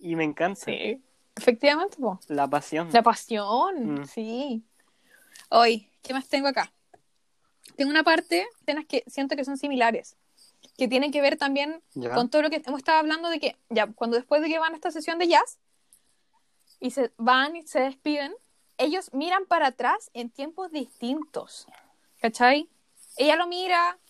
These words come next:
Speaker 2: se da vuelta, él la mira, y se, se, y se están separando, están caminando de espaldas. Y no
Speaker 1: Ujú.
Speaker 2: coinciden, sus miradas no coinciden, entonces siento, que, no sé si metafórico,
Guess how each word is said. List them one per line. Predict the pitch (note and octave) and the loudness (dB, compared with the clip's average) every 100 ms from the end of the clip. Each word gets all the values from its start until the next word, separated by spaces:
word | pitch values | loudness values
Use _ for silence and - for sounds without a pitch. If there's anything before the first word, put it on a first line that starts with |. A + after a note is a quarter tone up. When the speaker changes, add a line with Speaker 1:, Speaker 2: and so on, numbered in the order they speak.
| - - | -18 -18
Speaker 2:
se | - C4 | -4 0
da | C4+ | 0
vuelta, | C#4 D4+ D4+ D4 - | 0 -4 -4 -6 -6
él | B3+ D4+ | -8 -8
la | D#4 | -10
mira, | D#4+ E4 D#4 F#4 _ _ _ _ _ _ | -10 -8 -8 -8 _ _ _ _ _ _
y | B3+ | -14
se, | A#3 | -12
se, | C4+ B3+ - | -8 -6 -6
y | |
se | B3 | -8
están | B3 E4 | -2 -2
separando, | F#4 F#4+ E4+ G4+ | 0 0 0 0
están | - | -4
caminando | F4 F4+ E4+ F4+ | -4 -4 -4 -4
de | F4+ | -2
espaldas. | - F#4+ D4+ - _ _ _ _ _ _ - | 2 2 0 -8 _ _ _ _ _ _ -6
Y | C4 B3 - - | -4 -4 -6 -2
no | C4 D4 | 0 2
Speaker 1:
Ujú. | D4 | 2
Speaker 2:
coinciden, | F#4+ F#4 - C#4+ E4 C#4+ A3 | 2 0 -2 0 0 -2 -6
sus | A#3 | -4
miradas | A3+ B3 C#4+ | -2 0 0
no | E4 | -2
coinciden, | E4 D4+ B3+ - D4+ B3+ | -4 -4 -4 -2 0 0
entonces | A#3 B3+ | -2 -6
siento, | C4 D4 D4+ E4 - _ _ _ | -6 -6 -4 -4 -6 _ _ _
que, | - | -6
no | A#3+ | -2
sé | C4+ | 0
si | D#4 | 2
metafórico, | E4 C#4+ A3 - G3+ C4 C4 | 2 4 2 4 4 4 2